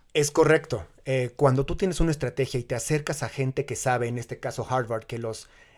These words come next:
eh, llevó por un momento y les enseñó ciertas estrategias y lograron hacer un plan en su cabeza y lo escribieron y lo estudiaron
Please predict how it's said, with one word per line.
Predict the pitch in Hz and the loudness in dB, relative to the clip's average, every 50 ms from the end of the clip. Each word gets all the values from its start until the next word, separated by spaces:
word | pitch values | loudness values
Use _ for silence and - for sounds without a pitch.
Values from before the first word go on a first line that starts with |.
| _ - | _ -4
eh, | 139 127 123 123 120 123 120 | -2 0 0 0 -2 -4 -4
llevó | 117 135 123 110 117 160 175 185 180 | -2 -2 -2 0 4 6 6 6 6
por | - 151 147 | 4 2 2
un | 156 160 | 2 2
momento | 160 156 147 147 156 151 156 156 151 - 147 143 143 143 143 - _ _ - | 2 2 2 2 2 2 2 0 2 2 2 4 4 2 -2 -6 _ _ -8
y | 147 135 131 123 | -6 -4 -4 -2
les | 127 123 - 135 | -4 -4 -4 -6
enseñó | 123 117 - 127 127 135 143 | -8 -6 -6 -4 -4 -4 -4
ciertas | 139 143 147 147 - 135 127 | -4 -4 -6 -6 -4 -6 -8
estrategias | 117 - 117 117 - - 123 113 - 131 127 120 - - _ _ _ _ _ - | -6 -6 -6 -6 -2 -2 -2 -2 0 0 0 0 -2 -6 _ _ _ _ _ -2
y | 151 143 | 0 2
lograron | 131 131 127 120 120 143 143 151 156 156 160 160 165 - - - _ _ - | 6 6 6 6 6 6 8 8 8 8 8 8 6 2 -2 -10 _ _ -8
hacer | - - - - 156 151 | -8 -6 -4 -2 0 0
un | 156 151 143 | 0 0 -2
plan | - - - 151 156 165 190 190 | -4 -2 -2 0 0 0 0 0
en | 175 143 123 | 0 0 0
su | - 120 - | -2 -6 -6
cabeza | 120 117 113 120 120 117 - 131 123 135 - | -4 -4 -4 -4 -6 -6 -4 -4 -6 -4 -4
y | 156 135 | -4 -2
lo | 131 | -2
escribieron | 123 - - - 127 117 110 110 135 143 143 139 135 131 135 139 - | -2 -2 -4 -8 -8 -8 -6 0 2 4 4 6 6 4 4 2 0
y | - 160 143 | 0 0 2
lo | 135 135 | 2 2
estudiaron | 123 - - 131 120 123 131 139 135 135 131 123 120 113 | 0 -2 -8 -8 -6 -2 0 0 2 2 0 0 -2 -4